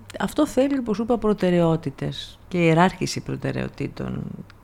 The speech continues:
Και γιατί αλλιώς δεν μπορεί να σηκωθεί ο νομός.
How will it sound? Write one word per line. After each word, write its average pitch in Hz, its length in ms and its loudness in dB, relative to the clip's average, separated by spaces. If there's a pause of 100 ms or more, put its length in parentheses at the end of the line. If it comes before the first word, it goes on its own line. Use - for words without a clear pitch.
(140)
Και 175 320 -2
γιατί 170 360 2
αλλιώς 170 340 2
δεν 208 140 -2
μπορεί 208 180 0
να 196 100 2
σηκωθεί - 420 -8
ο - 80 -6
νομός. 117 400 -10